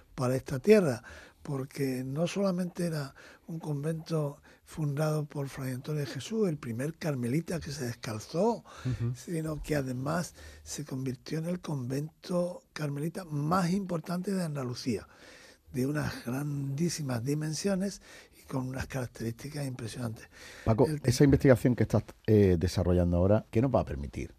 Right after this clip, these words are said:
Speaker 3: conocer de un edificio que los que nos movemos por Vélez vemos a diario, pero, eh, del que a veces sabemos muy poco?
Speaker 1: Poquísimo,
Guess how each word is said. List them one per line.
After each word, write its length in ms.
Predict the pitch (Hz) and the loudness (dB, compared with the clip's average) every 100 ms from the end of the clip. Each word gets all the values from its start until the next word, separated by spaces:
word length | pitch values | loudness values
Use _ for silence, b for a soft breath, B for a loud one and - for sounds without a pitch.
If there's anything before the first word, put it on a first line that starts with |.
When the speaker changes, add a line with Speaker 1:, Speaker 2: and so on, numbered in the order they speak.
| _ | _
Speaker 3:
conocer 540 | - 82 87 113 120 - | -2 -2 2 4 4 2
de 120 | 76 90 | 0 2
un 80 | 92 | 2
edificio 560 | 87 156 - 165 156 _ _ _ | 2 0 4 4 4 _ _ _
que 120 | 98 | 2
los 140 | 90 - | 2 0
que 260 | - 92 | -2 2
nos 140 | 87 92 | 4 4
movemos 420 | 92 87 101 123 | 4 4 4 4
por 160 | - 117 | 4 4
Vélez 200 | 131 90 | 6 6
vemos 320 | 101 113 110 | 4 4 4
a 40 | 113 | 6
diario, 420 | 120 117 127 147 B B B B - | 8 8 8 4 B B B B 6
pero, 400 | 123 143 156 - _ | 10 10 8 2 _
eh, 720 | 104 98 92 90 85 80 76 82 | 4 6 6 4 2 0 -4 -8
del 280 | 80 92 | -4 -4
que 580 | - 90 87 87 87 82 - | -2 -2 -2 -2 -4 -8 -8
a 80 | 90 | -4
veces 280 | 95 - 175 | -2 0 0
sabemos 360 | 160 143 95 | 2 4 2
muy 360 | 85 92 90 85 | 2 2 2 0
poco? 420 | - 117 - - - | 6 6 6 -12 -14
Speaker 1:
Poquísimo, 840 | - 139 143 190 - 117 101 92 | 0 0 4 2 2 -2 -6 -8